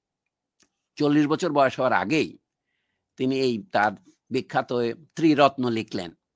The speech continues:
এটা রাজশাহী বিশ্ববিদ্যালয়ের মানুষ যে বলে, তখন তিনি কেন চাকমা কথা নিয়ে লিখবেন? তার তো এই জিনিস তো বিতর্ক করে লিখেছেন তিনি।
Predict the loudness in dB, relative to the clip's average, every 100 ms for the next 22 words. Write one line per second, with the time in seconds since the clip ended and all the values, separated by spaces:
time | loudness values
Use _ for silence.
0 | _ _ _ _ -12 -6 -2 0 0 -4
1 | -6 -6 -6 -4 -2 -2 -2 -2 -2 -2
2 | -2 -2 -2 -4 -8 -4 -4 -2 -2 -2
3 | -2 -4 -2 -2 -2 -2 -4 -6 -6 0
4 | 0 0 -4 -4 -6 -2 -2 0 -2 -2
5 | -2 0 0 0 -4 -4 -2 -2 -2 -4
6 | -4 -6 -10